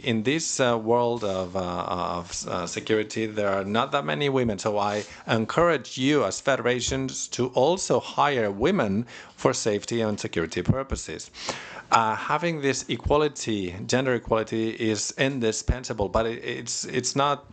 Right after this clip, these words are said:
um, the only thing that matters. We all need to change our mindset and to understand that this gender perspective should be mainstreamed across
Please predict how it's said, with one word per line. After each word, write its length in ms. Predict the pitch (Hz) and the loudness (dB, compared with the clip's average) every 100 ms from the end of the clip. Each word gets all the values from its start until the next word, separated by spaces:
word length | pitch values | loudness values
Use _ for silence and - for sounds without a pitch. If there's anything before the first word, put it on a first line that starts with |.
| - | -2
um, 460 | 120 107 107 104 | 0 2 0 -4
the 100 | 110 - | -4 0
only 240 | 160 196 | 2 2
thing 320 | 156 123 107 | 2 0 0
that 160 | 95 92 | 0 -2
matters. 540 | 95 87 82 78 - - - - - | -2 -2 -4 -6 -8 -8 -14 -14 0
We 240 | 123 123 | 4 6
all 300 | 127 160 180 | 6 4 2
need 300 | 160 131 131 | 0 -2 -4
to 160 | - 110 | -6 -8
change 480 | - 127 127 123 117 | -2 0 2 0 0
our 100 | 98 | 0
mindset 720 | 98 101 110 110 90 85 85 | 0 2 0 -2 -2 -4 -2
and 220 | - 107 104 | 0 0 2
to 140 | 110 | 0
understand 880 | 98 98 104 98 - 120 127 143 135 | 0 -2 -4 -4 0 0 2 0 0
that 160 | 107 90 | -2 -2
this 220 | 107 98 | -4 -2
gender 440 | - 120 120 143 | 0 0 2 0
perspective 580 | 143 127 - 113 - 117 | 0 -2 -4 -6 -6 -6
should 460 | - - 117 117 - | -4 -2 -2 -4 0
be 300 | 110 110 110 - - - | 2 2 -2 -10 -14 -4
mainstreamed 960 | 113 117 123 143 139 - 110 92 87 87 | 2 2 2 0 -4 -4 -2 -2 -2 -2
across 760 | 110 107 - 127 120 127 139 | 0 0 2 2 4 2 -2